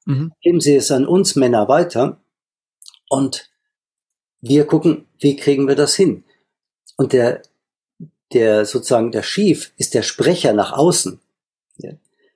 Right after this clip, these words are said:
Speaker 2: Es gibt andere Modelle auch, wo sie das rumdreht, aber das ist das, was ich bei den Lakota und Prärie-Indianern gehört, gesehen und erlebt habe. Das heißt, er spricht für das Wohl des Stammes. Wenn er das nicht mehr tut, kriegt er noch eine Chance.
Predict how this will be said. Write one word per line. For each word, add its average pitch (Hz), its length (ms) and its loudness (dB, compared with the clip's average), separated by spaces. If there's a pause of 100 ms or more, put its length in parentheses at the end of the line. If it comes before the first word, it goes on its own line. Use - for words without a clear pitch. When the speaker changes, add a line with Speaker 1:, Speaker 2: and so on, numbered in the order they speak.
(480)
Speaker 2:
Es - 140 -2
gibt - 180 -2
andere 101 260 0
Modelle 101 380 0
auch, - 240 0
wo 113 60 0
sie 101 160 -2
das 92 260 -6
rumdreht, 139 460 2
aber 113 180 0
das 147 260 -2
ist 156 160 -4
das, 143 140 -2
was 120 120 0
ich - 40 -16
bei 117 80 -2
den 107 320 -4
Lakota 143 460 -2
und 117 160 -4
Prärie-Indianern 120 840 0 (500)
gehört, 147 380 0
gesehen 135 560 0
und - 140 -10
erlebt 143 420 0
habe. 101 200 -6 (160)
Das - 160 -2
heißt, 151 300 0 (340)
er 131 100 0
spricht - 600 -2
für 143 200 0
das 117 360 -4
Wohl 208 260 4
des 175 160 0
Stammes. - 640 -2 (460)
Wenn 160 160 2
er 175 100 4
das 151 240 0
nicht 202 200 0
mehr 175 200 2
tut, - 300 2
kriegt 151 200 0
er 143 60 2
noch 120 120 0
eine 113 120 0
Chance. 131 540 -2